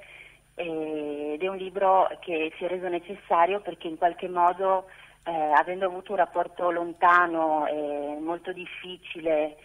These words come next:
eh, dove ritornava spesso la parola odio verso la figura di mia madre, ma verso poi anche tutti gli anni della sua malattia, eh, ho dovuto in qualche modo andarmi a ricostruire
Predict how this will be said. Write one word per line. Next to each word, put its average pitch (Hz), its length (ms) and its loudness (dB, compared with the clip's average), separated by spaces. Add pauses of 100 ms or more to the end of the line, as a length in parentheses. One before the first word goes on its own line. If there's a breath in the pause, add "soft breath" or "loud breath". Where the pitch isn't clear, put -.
(280 loud breath)
eh, 147 380 -4 (300)
dove 165 680 -2
ritornava 175 640 2
spesso 175 280 -8
la 165 100 6
parola 165 580 6
odio 175 240 0
verso 156 600 -4 (300 loud breath)
la 170 100 -4
figura 185 300 0
di 185 100 -6
mia 180 140 -4
madre, 208 280 4
ma 170 160 0
verso 170 360 -2
poi 175 260 -2
anche 165 460 -4
tutti 175 240 -14
gli 170 80 4
anni 170 160 4
della 170 260 -2
sua 180 100 -6
malattia, 160 840 2 (480 loud breath)
eh, 160 300 -4
ho 202 100 0
dovuto 196 320 -8
in 196 80 -8
qualche 190 320 0
modo 190 640 4
andarmi 170 420 0
a - 20 0
ricostruire 165 1160 -4